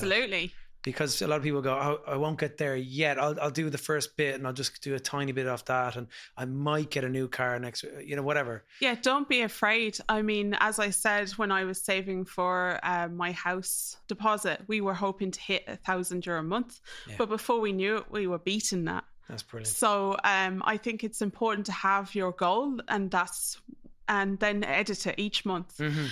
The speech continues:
Speaker 1: As you start going along, you might have a pay rise, you might have an increase, um, of incomes from somewhere, you might have decreased,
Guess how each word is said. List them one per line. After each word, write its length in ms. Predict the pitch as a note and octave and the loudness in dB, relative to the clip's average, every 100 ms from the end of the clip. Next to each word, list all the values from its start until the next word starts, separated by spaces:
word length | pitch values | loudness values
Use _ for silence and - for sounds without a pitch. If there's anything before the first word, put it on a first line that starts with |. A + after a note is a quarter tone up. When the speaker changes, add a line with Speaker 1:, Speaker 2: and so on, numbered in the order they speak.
| - - | -2 0
Speaker 1:
As 200 | G#3+ G#3 | 2 2
you 60 | A3+ | 2
start 300 | - A3+ A3 | 2 2 2
going 220 | G#3+ G#3 | 0 2
along, 340 | G3+ G3 G3 | 4 4 2
you 100 | G#3 | 0
might 280 | G#3 G3+ - | 2 0 0
have 460 | - G#3 G3 F3+ - - | 0 2 2 -2 -4 -4
a 80 | |
pay 260 | F3+ - C#4 | -2 0 2
rise, 340 | A#3+ E3 D#3 | 2 2 0
you 80 | G#3 | -2
might 200 | G3 G3+ | 0 0
have 260 | G3 F#3+ F#3 | 2 2 2
an 80 | F#3+ | 0
increase, 720 | G3 - G#3 G3+ F#3+ - - - - - | -2 -2 -2 -2 -2 -6 -6 -8 -8 -2
um, 340 | F#3+ F#3 F3+ | 2 2 2
of 200 | F3+ F#3+ | 0 2
incomes 640 | A3+ A#3+ A#3 G3+ F#3+ F#3 - | 2 0 2 0 0 -4 -4
from 200 | - F#3+ | -2 -2
somewhere, 360 | - F#3+ F3+ | 0 2 2
you 120 | F#3 A#3+ | 2 2
might 140 | B3+ | 2
have 320 | A#3 A#3 G#3+ | 2 0 0
decreased, 720 | A#3 A#3 - A3+ A3 - - | -2 -4 -2 -2 -2 -4 -6